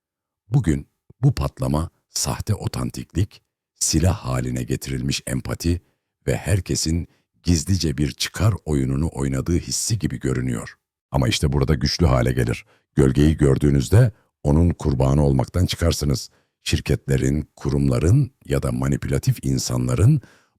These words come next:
bunu size karşı kullanmasına izin vermezsiniz. Şimdi, gölgenin neden bugün bu kadar baskın olduğunu ve ondan kaçmanın neden hayatı daha dolandırıcı hissettirdiğini keşfedeceğiz.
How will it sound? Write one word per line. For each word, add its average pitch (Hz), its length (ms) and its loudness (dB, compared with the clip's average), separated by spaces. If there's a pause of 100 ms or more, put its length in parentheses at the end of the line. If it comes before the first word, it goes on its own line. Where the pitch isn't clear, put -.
(120)
bunu 107 220 4
size 76 380 -2
karşı 67 400 -4
kullanmasına 65 840 -2
izin 71 360 -2
vermezsiniz. 76 840 0 (800)
Şimdi, 58 500 -4 (720)
gölgenin 67 560 2
neden 71 380 0
bugün 67 300 -2
bu 71 60 -4
kadar 65 360 -2
baskın 62 340 -4
olduğunu 62 560 -2 (880)
ve 73 80 2
ondan 65 360 2
kaçmanın 73 640 0 (340)
neden 65 400 2
hayatı 65 600 -2
daha 67 260 0
dolandırıcı 65 600 -2
hissettirdiğini 69 1040 0 (320)
keşfedeceğiz. - 840 -6